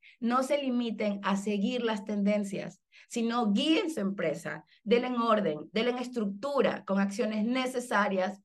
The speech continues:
prioritarias y enfocadas, que persigan metas por un lado y consigan resultados. Hoy que tienen que ir a hacer a casa, <laughs> a oficina,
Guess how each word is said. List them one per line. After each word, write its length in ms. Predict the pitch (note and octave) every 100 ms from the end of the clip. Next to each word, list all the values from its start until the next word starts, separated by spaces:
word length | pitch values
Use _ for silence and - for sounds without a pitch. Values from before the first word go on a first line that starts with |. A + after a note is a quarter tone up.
| -
prioritarias 880 | C4 A#3+ A#3 - G#3+ G3+ G3+ G#3 - -
y 140 | A3
enfocadas, 760 | G#3+ G#3+ A3+ A3+ A#3 G#3+ A#3 - - _ _ _ _ _
que 160 | C4+ C#4
persigan 520 | D4 D#4+ D#4 C#4 C#4
metas 320 | C4+ C4 C4
por 180 | B3+ B3+
un 120 | B3+
lado 440 | A#3 G#3+ G#3 G3+ -
y 120 | -
consigan 440 | G3+ G3+ A3 G3+
resultados. 720 | G3 F#3 D#3+ - B2+ A2+ D3+ - _ _ _ _ -
Hoy 360 | D4+ E4 G#4
que 100 | -
tienen 300 | G3+ G#3 A3+
que 140 | G#3 A#3+
ir 320 | C4+ C#4 - _ -
a 80 |
hacer 500 | A3 - B3+ B3+ C4 - _
a 140 | A3+ A3+
casa, 460 | B3 B3 - -
<laughs> 260 | F#4+ - -
a 160 | A3 A#3+
oficina, 680 | A#3+ B3 B3+ A#3+ G#3+ -